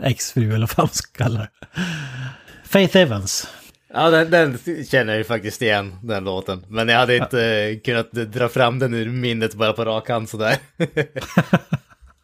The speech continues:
Speaker 1: Nej, han är väl mer så här, eh, mogul eller, eh,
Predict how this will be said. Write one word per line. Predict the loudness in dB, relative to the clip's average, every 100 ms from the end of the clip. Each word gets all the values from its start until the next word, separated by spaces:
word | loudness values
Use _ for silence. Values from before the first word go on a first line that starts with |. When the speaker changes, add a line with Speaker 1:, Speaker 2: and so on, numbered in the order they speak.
| _ -14 -12 -12 -14 -12 -10
Speaker 1:
Nej, | 0
han | 6 8 8
är | 8
väl | 8
mer | 6 6
så | 6
här, | 6 6
eh, | 6 6 4 4 2 0 0
mogul | 2 4 6 4 4 2 2
eller, | 2 0 0 -2 -2 -4
eh, | -4